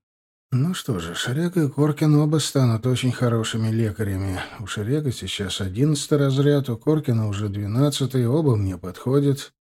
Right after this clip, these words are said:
Но удастся ли мне их уговорить вступить к нам в клан? Для каждого нужна индивидуальная стратегия переговоров.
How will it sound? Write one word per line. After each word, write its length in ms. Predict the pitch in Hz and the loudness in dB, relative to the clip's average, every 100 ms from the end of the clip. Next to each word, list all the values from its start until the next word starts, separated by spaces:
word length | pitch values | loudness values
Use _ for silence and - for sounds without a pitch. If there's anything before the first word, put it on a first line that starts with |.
| _ _ | _ _
Но 200 | 90 85 | -12 -10
удастся 420 | 78 98 107 - | -10 -8 -8 -6
ли 100 | 110 | -4
мне 220 | 113 123 120 | 0 2 2
их 160 | - | -2
уговорить 500 | 113 117 117 120 123 | -4 -2 0 0 -2
вступить 520 | - - 127 139 135 | -6 -6 -4 -2 -4
к 60 | - | -2
нам 180 | 135 127 | -2 -2
в 100 | - | -6
клан? 360 | 156 131 80 - _ - - _ | -4 -4 -6 -12 _ -20 -20 _
Для 180 | 85 82 | -12 -8
каждого 440 | - 160 175 180 | -2 0 2 0
нужна 380 | 170 156 151 170 | 0 0 0 0
индивидуальная 680 | 165 151 147 139 139 160 147 | 2 2 4 4 4 4 0
стратегия 640 | - 151 143 127 127 135 | 2 2 2 0 0 0
переговоров. 880 | 135 135 127 127 113 113 101 - | 2 2 2 2 2 0 -2 -8